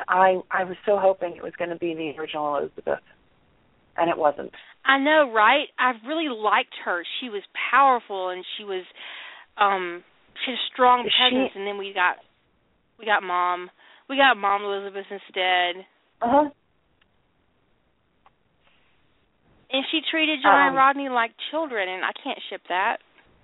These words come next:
Speaker 2: That's
Speaker 1: Well,
Speaker 2: creepy.
Speaker 1: there's, well, there's a reason I sent her home the way I did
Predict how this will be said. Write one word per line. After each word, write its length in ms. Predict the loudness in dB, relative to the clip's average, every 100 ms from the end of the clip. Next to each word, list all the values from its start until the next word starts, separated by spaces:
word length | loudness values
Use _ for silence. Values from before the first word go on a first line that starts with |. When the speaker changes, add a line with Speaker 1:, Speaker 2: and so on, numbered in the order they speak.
| _ _ _ _ _ _ _ _ _ _ _
Speaker 2:
That's 120 | 0
Speaker 1:
Well, 120 | 2
Speaker 2:
creepy. 220 | 2 0 -2
Speaker 1:
there's, 220 | -6 -10 _ _ _ _ _ _ _ _ _ _ _ _ -12
well, 80 | -6
there's 180 | -4 -2
a 80 |
reason 320 | -2 -2 -2 -2
I 140 | -4 -4
sent 140 | -6
her 180 | -2 2
home 260 | 4 2 -6 _ -20 -20 -20 _ -4
the 60 |
way 120 | 0
I 340 | 2 2 0 -2
did 220 | -4 -4